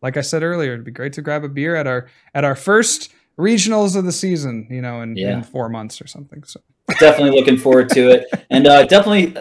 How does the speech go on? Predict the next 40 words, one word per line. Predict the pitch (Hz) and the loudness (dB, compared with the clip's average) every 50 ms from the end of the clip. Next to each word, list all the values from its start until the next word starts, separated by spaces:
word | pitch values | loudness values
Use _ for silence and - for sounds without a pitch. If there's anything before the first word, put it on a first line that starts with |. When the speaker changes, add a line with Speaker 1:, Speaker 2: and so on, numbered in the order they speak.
| - - 156 - | -16 -16 -18 -14
Speaker 2:
shout | - - - 190 190 214 | -10 -4 0 2 4 4
out | 214 190 | 4 4
to | - 180 | 2 0
Riley, | 151 147 143 139 131 127 120 113 | 4 4 6 6 6 4 2 0
who | 117 131 120 117 117 | -4 -4 -4 -2 -2
I, | 117 117 117 117 113 | 0 0 0 0 0
uh, | 117 113 110 110 110 | 0 -2 -2 -4 -4
would | 113 120 131 | -6 -4 -6
have | 143 120 | -4 -2
loved | 131 143 143 - | -2 -2 -2 -2
to | 147 131 | -4 -4
talk | - 135 123 123 | -4 -4 -4 -4
to | - 131 | -6 -8
tonight | 123 127 117 123 123 120 123 - | -8 -6 -6 -4 -4 -4 -6 -6
and | - 113 123 | -8 -12 -6
have | 156 196 - - | -4 -4 -4 -2
talked | - 147 131 - | -2 -4 -4 -2
to | 139 | -4
in | 127 123 | -6 -6
the | 117 | -4
past, | - 123 107 110 110 - - | -6 -6 -6 -6 -8 -10 -12
obviously, | 107 104 107 104 - - 113 107 107 | -12 -12 -12 -14 -12 -10 -10 -10 -10
but, | 101 104 107 107 107 - | -10 -8 -8 -8 -8 -8
uh, | 101 | -10
Speaker 1:
Yep. | 123 - | -8 -8
Speaker 2:
I | 104 104 | -8 -8
hope | 113 143 - | -8 -8 -6
he's | 165 156 - | -6 -8 -6
doing | - 143 135 131 | -4 -2 0 0
well | 127 123 123 120 117 | 0 0 0 -2 -4
and | 110 110 107 | -6 -10 -10
hope | 117 117 - 120 | -12 -10 -8 -8
everything's | 113 113 113 113 110 | -8 -8 -8 -10 -12
going | - 113 110 113 | -12 -12 -12 -10
well | 113 110 | -12 -12
with | 104 101 | -12 -14
the | 104 | -14
job | 101 101 98 101 98 | -14 -12 -12 -12 -14
tonight. | - 98 95 95 90 _ _ | -14 -16 -18 -18 -18 _ _
So. | - - | -20 -20